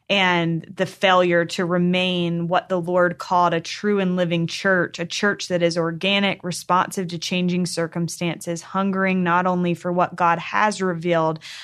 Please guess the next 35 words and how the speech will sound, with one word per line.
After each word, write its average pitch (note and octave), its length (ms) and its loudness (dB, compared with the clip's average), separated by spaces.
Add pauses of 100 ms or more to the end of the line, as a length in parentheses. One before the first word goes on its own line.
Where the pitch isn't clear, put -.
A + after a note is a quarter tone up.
but E3+ 140 4
what F#3 200 4
God E3+ 240 4
now F3+ 320 4
reveals E3+ 560 2
and E3+ 180 -4
will E3+ 120 0
yet F3 340 0
reveal D#3+ 540 0
line E3 320 0
upon D#3+ 300 -8
line. E3 500 -6 (720)
Religions G3+ 640 4
that F3 120 4
are F3 140 6
living F#3 640 2
are - 180 2
religions F3 720 0
that - 180 -2
grow D#3+ 460 2
and E3 140 0
evolve. D#3+ 720 0
And F3+ 120 2
I E3+ 80 4
thought F#3 240 2
that F3 160 2
was E3+ 100 -2
such F3+ 320 0
a F3 80 2
powerful D#3+ 560 0
statement. E3 720 -4 (320)
How C#4+ 400 4
are G3+ 240 2
we F#3 160 0
seeing F3+ 800 -2